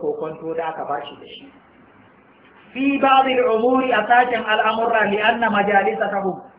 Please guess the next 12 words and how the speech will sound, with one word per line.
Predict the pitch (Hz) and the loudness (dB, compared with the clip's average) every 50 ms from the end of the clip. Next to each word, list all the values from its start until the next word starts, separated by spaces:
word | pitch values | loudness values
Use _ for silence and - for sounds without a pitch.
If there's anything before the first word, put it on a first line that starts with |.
| - 147 | -20 -10
li | 160 185 208 | -6 -4 -2
anna | - - 233 247 254 254 247 226 220 | 0 2 2 2 2 0 0 0 2
majalis-, | 208 202 190 190 214 226 226 226 226 220 202 - - - - - | 0 0 0 0 0 0 2 0 0 -2 -4 -6 -8 -12 -14 -6
majalasatahum | 175 185 185 185 208 220 226 233 233 233 220 - - - - 220 - 208 190 165 165 165 165 - | -2 -2 0 2 2 4 4 6 6 4 4 0 -2 -2 -4 -4 -2 -2 -4 -4 -4 -6 -8 -4
ko? | - 202 240 330 320 - - - - - - - - - 127 - | 0 0 2 2 0 -2 -8 -16 -20 -20 -20 -20 -20 -20 -10 -6
Domin | 180 175 180 180 185 208 214 214 214 | -2 0 0 0 0 -2 -4 -2 -2
zama | 220 214 214 220 220 220 | 0 0 2 2 2 2
da | 208 196 - - | 0 0 -2 -2
su | 185 185 190 | -4 -4 -2
la | 196 202 208 202 202 | 0 0 0 2 2
ya, | 202 208 - 180 175 170 | 2 0 0 -2 -6 -6
la | 180 190 202 208 208 208 208 | -2 0 2 2 2 2 2